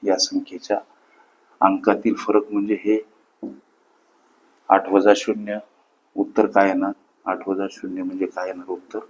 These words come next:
आठ. आठ मधून शून्य गेले, उत्तर आठ. हे या प्रश्नाचं उत्तर पर्याय क्रमांक ए मध्ये दर्शवलेलं आहे. ओके, एकचल समीकरणे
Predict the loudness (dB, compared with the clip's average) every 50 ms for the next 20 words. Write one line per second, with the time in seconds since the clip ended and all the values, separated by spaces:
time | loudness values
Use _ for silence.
0 | _ _ _ -4 -4 -2 -4 -6 -10 -10 -10 -10 -10 -12 -18 _ _ _ _ _
1 | _ _ _ _ _ _ _ _ _ _ _ 2 2 2 2 -4 -2 2 2 2
2 | 0 0 -4 0 2 4 4 4 2 0 -2 -4 -6 -12 _ _ _ _ _ _
3 | _ _ _ _ _ _ _ _ _ _ _ _ -4 -4 -4 -2 -4 -4 -4 -4
4 | -6 _ _ _ _ _ _ _ _ _ 2 2 2 2 0 -12 _ _ _ _
5 | _ _ _ _ _ _ _ _ _ _ -2 0 0 0 0 -2 -4 -6 -6 -8
6 | -10 -12 -10 _ -10 -10 -10 -4 -4 -4 -4 -4 _ -6 -4 -2 -2 -2 -4 -8
7 | -8 -8 -6 -8 -8 -10 -14 -20 _ _ -6 -4 -4 -4 -4 -6 -10 -10 -10 -12
8 | -6 -6 -6 -6 -6 -4 -6 -4 -4 -4 -10 -10 -10 -10 -16 -18 -18 _ _ _
9 | _ _ _ _ _ _ _ _ _ _ _ _ _ _ _ _ _ -8 -6 -6
10 | -6 -8 _ _ _ _ _ _ _ _ _ _ _ _ _ _ _ _ _ _
11 | _ _ _ _ _ _ _ _ _ _ _ _ _ _ _ _ _ _ _ _
12 | _ _ _ _ _ _ _ _ _ _ _ _ _ _ _ _ _ _ _ _
13 | _ _ _ _ _ _ _ _ _ _ 2 4 4 4 -2 0 4 4 4 4
14 | 2 0 -2 -2 0 0 0 0 0 -2 -2 -2 -8 -8